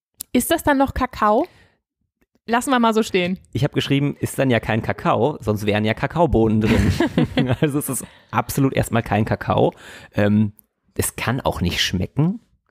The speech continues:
Speaker 2: außer, weiß nicht, mit drei Kilo Zucker noch dazu. Ich kann's mir nicht richtig vorstellen. Ähm, schon mal eine fragliche, in Anführungsstrichen, Erfindung. Ähm, dann ein Zeitungsständer für den Frühstückstisch.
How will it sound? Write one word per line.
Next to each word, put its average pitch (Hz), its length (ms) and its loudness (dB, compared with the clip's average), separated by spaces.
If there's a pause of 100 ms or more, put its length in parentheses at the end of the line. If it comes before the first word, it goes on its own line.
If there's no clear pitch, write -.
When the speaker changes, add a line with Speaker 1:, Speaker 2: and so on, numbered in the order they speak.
(120)
Speaker 2:
außer, 95 380 0
weiß 98 160 0
nicht, 117 140 2
mit 104 140 2 (200)
drei - 220 0
Kilo - 280 -2
Zucker - 400 -2
noch 143 160 -4 (160)
dazu. 160 580 -2
Ich - 140 -10 (180)
kann's - 280 -4
mir 139 80 4
nicht 117 120 -2
richtig 117 240 0
vorstellen. 135 580 0 (560)
Ähm, 101 380 0 (300)
schon - 160 0
mal 117 80 4
eine 104 200 2
fragliche, 117 640 0 (140)
in 87 220 0
Anführungsstrichen, 107 1080 -2
Erfindung. 131 960 0 (600)
Ähm, 104 420 2 (440)
dann 123 360 0
ein 92 480 -2
Zeitungsständer 135 1000 -2
für - 140 -8
den 95 160 -4
Frühstückstisch. - 1120 -4